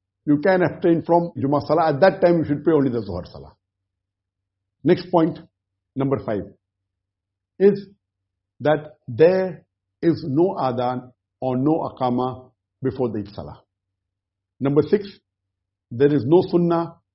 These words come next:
before the Eid Salah or after the Eid Salah. Number seven, the Eid Salah is of two rakah. Number eight,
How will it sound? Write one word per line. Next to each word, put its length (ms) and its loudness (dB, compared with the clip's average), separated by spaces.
before 260 2
the 120 6
Eid 80 -6
Salah 460 -2
or 140 -2
after 220 -2
the 120 -8
Eid 80 -10
Salah. 280 -16
Number 220 2
seven, 460 0
the 160 -6
Eid 260 -2
Salah 360 0
is 140 -4
of 180 -6
two 80 2
rakah. 320 -4
Number 320 0
eight, 240 -2